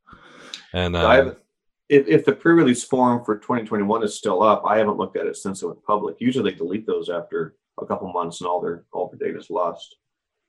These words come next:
Speaker 2: Um,
Speaker 1: Hmm.
Speaker 2: Adobe doesn't normally update their installers, which is actually something that really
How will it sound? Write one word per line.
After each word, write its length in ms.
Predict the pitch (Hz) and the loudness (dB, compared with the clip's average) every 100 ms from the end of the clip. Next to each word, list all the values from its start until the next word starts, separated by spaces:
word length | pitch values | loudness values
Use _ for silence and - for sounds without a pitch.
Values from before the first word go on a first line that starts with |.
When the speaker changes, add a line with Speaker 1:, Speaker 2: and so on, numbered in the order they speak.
| _ - | _ 0
Speaker 2:
Um, 240 | 110 95 | 0 0
Speaker 1:
Hmm. 60 | 113 | 2
Speaker 2:
Adobe 380 | 127 180 160 | 6 6 6
doesn't 360 | 135 139 120 107 | 8 8 6 -2
normally 640 | 117 123 131 147 117 104 104 | 0 4 6 6 6 2 2
update 400 | 110 - 104 98 | -2 0 -2 -2
their 160 | 98 90 | -4 -8
installers, 580 | - - 98 87 76 - - | -8 -2 0 0 -4 -8 -6
which 360 | 123 104 - _ _ - | -2 -2 -4 _ _ -6
is 100 | 107 | 0
actually 300 | 104 104 104 | 0 -2 -8
something 320 | 110 98 98 | -6 -6 -6
that 120 | 85 | 0
really 320 | 101 95 85 | 0 0 -8